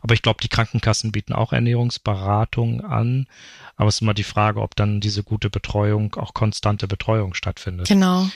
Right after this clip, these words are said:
Speaker 1: Gibt's so Dinge, die, m, wo man vielleicht ja dann auch Fehler macht bei der Verordnung, was man nicht tun sollte? Oder wenn das alles so seinen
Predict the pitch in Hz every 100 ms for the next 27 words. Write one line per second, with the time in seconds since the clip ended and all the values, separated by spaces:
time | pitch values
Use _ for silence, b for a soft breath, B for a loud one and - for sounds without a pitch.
0 | - 120 - - - 120 117 117 107 -
1 | 123 127 117 113 113 110 110 110 110 110
2 | 107 104 107 107 110 107 107 - 107 104
3 | - - - _ _ - 104 101 104 104
4 | 104 107 - 104 104 - - - - -
5 | 135 139 147 143 - 135 143 - - 139
6 | 143 143 139 139 123 - 117 127 - -
7 | 135 127 127 127 127 127 113 110 113 110
8 | 110 104 _ _ _ - 117 107 104 -
9 | 123 110 - 110 107 104 101 101